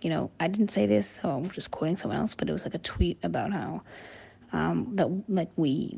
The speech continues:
the Jews, we Israelis have learned that, um, the world doesn't like or care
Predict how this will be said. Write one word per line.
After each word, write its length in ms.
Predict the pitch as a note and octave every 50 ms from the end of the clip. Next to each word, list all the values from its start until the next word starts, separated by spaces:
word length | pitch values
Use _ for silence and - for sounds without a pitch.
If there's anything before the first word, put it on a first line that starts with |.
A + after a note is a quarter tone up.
| E3+ F#3+
the 100 | F#3+ F3
Jews, 500 | F#3+ - - C#3+ A#2+ G#2+ G2 - - -
we 360 | D3+ C3+ C3+ C3+ B2+ G#2+ -
Israelis 500 | F3 F3+ E3+ D3 D#3 A2 G#2 A3 - -
have 120 | - F#3+ F#3
learned 400 | F#3+ F3 C3+ C#3 D3 E3 F3 G3
that, 520 | F#3+ E3 - - D3 - - - - -
um, 440 | D#3+ C3 - C#3 C#3+ D#3+ D#3+ F3+ F#3+ - - - - - - - - - - - - _ _ _ _ - - - - - - - - - - - - - - _ -
the 80 | - E3+
world 300 | F3 E3+ E3 D#3+ E3+ G3
doesn't 280 | - - - - -
like 240 | D3+ - - - -
or 60 | -
care 360 | G3 - - E3 D3+ D#3+ -